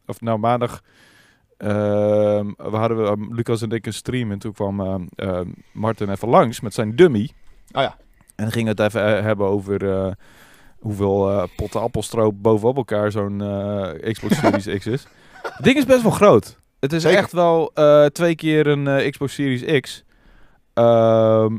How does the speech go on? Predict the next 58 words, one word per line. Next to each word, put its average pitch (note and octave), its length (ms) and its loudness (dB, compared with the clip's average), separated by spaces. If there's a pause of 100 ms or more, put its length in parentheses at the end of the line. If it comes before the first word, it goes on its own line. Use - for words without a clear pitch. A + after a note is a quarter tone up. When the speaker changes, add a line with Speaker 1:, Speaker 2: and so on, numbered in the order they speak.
Speaker 1:
en B2+ 160 0
het B2+ 120 -2
is C#3 120 -4
ook C3 120 -2
gewoon C#3+ 200 -2
echt C3 220 -4
een B2 100 -4
blok. B2+ 500 0 (200)
Het, - 220 -10
ik A2 280 -8
vind C#3 120 -4
het C3 100 -8
qua C3+ 160 2
design B2+ 760 0 (600)
<laughs> - 0 -
een C3+ 280 -2 (540)
beetje D#3 200 -4
minimaal. D3 640 0 (300)
<laughs> C#3 280 -4
Speaker 2:
Ja. B2+ 200 -2 (600)
Speaker 1:
Eh, A#2+ 340 4
Speaker 2:
Het, A#2 220 4
het A#2 80 4
design F3+ 300 4
ziet F3 160 -6
er D#3+ 100 -4
cool F3 240 0
uit D3+ 160 -2
als C#3 120 -10
die, C#3 280 -10
als - 100 -12
die C3+ 120 -12
rechtop C3 360 -10
staat C3+ 260 -8
of B2 60 -18
zo. C3 140 -8
Als C3 140 -10
die B2+ 100 -14
plat F#3+ 300 -8
ligt, D3 140 4
Speaker 1:
Ja. C3+ 60 8
Speaker 2:
ziet - 180 -2
hij B2 100 -8
er A#2 60 -6
helemaal A2+ 360 -4
een G#2+ 60 -8
beetje G2+ 200 -12
gek F#2+ 240 -16
uit. F2+ 180 -12
Maar C3+ 100 -4
dat C#3+ 80 -10
is - 60 -14
eigenlijk D#3 320 -4
met - 100 -20
de - 80 -10
PlayStation D3 360 -8
vijf B2 260 -10
ook. G2+ 240 -12